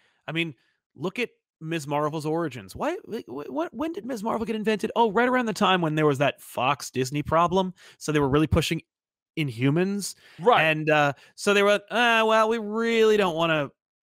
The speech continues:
Speaker 1: we, we really don't wanna do with that on,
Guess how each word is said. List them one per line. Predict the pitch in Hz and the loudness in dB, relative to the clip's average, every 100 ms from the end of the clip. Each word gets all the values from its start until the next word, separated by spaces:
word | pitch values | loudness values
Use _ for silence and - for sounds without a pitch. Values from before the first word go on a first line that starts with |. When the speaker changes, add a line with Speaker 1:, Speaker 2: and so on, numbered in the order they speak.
| _ _ _ _ - | _ _ _ _ -10
Speaker 1:
we, | 180 165 | -8 -4
we | 185 190 | -2 0
really | 139 147 143 | 2 2 2
don't | 135 | 0
wanna | 127 123 | -2 -4
do | 110 107 | -8 -10
with | 98 | -10
that | 101 92 - _ _ _ _ | -10 -10 -12 _ _ _ _
on, | 135 | -12